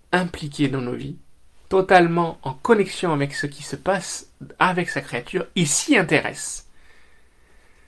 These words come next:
Et à la fois, il est ce Dieu qui nous dépasse, que nous ne pouvons pas atteindre par nos propres forces et par notre intelligence, que nous ne pouvons pas, euh, contenir, que nous ne pouvons pas totalement définir, parce qu'il est transcendant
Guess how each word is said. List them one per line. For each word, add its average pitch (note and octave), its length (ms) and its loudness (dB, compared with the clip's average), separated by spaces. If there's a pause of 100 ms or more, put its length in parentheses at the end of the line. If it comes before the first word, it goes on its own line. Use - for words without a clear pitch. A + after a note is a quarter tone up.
(680)
Et F3 100 12
à F3 60 10
la E3 100 6
fois, F#3+ 340 -2
il D#3+ 140 0
est F#3 120 0
ce D3 160 -2
Dieu D3 240 -4
qui - 180 -8
nous E3+ 80 0
dépasse, D3 720 -6 (460)
que - 80 -2
nous D3+ 80 4
ne C#3+ 60 0
pouvons E3+ 280 -4
pas G#3 160 0
atteindre D#3+ 560 0
par C3+ 160 -4
nos C#3 80 2
propres C#3+ 340 -4
forces - 420 -8
et C#3+ 40 0
par C#3 160 0
notre C#3+ 280 0
intelligence, C#3+ 800 -2 (420)
que D#3+ 100 -6
nous D#3 80 4
ne D3 40 -2
pouvons F3 300 4
pas, F#3+ 440 4
euh, - 100 -12 (140)
contenir, F3 720 -2 (380)
que - 80 -2
nous C#3 180 6
ne C3 40 -4
pouvons F3 320 -2
pas G3+ 160 4
totalement F#3 600 2
définir, E3+ 600 -4 (1000)
parce - 220 -4
qu'il F#3 220 -4
est C#3+ 120 -2
transcendant - 580 -6